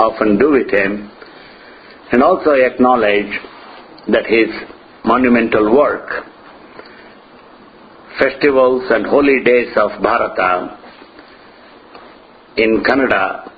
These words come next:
and this monumental work discusses all festivals at various, various aspects and angles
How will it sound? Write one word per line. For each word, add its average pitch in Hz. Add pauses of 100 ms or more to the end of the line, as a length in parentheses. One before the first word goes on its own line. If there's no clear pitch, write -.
(420)
and 104
this 143 (960)
monumental 120
work 101 (380)
discusses 135 (160)
all 160
festivals 95 (1400)
at 101
various, 127 (1300)
various 127 (140)
aspects 127
and 98
angles 110